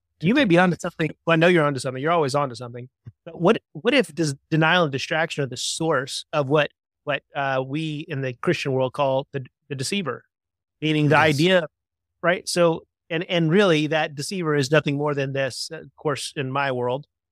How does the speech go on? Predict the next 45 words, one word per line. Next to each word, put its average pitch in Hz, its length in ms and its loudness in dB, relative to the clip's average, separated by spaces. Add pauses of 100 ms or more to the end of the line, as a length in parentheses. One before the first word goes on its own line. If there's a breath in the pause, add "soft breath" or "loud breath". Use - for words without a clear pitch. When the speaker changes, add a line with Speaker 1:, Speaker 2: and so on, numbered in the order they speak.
(280)
Speaker 2:
uh, 131 200 -8 (180)
how 131 180 -2
I 151 160 2
view 131 260 -4
it 139 160 -6
is 139 280 -4
that 135 240 -4 (760)
the 131 60 -8
deceiver 156 440 0
is 135 220 2
an 135 200 -2
overcharged 139 680 -2
ego. 135 400 -6 (300)
Uh, 127 280 -4
it, 160 180 -2
it's 147 220 -6
the - 120 -12
ego 170 300 4
who's 143 240 4
been 135 200 -2
told 151 420 -2
that 135 140 -2
it's 139 180 -6
in 170 220 -2
the 135 60 -6
command 120 400 -10
of 120 80 -20
the 113 60 -18
ship. 117 280 -10 (540)
Speaker 1:
Mm. 156 100 -18
Speaker 2:
And 139 100 -12 (140)
it 160 120 2
is 151 160 -2
that, 131 220 -6 (300)
it 156 100 -8
is 147 60 -2
that 151 240 0
antithesis 175 760 0
of 139 340 0
that 135 240 -4
Christ 147 300 -2
consciousness 156 840 -4 (880)
that 139 260 -2
Speaker 1:
I 196 40 -12
thi-, - 60 -20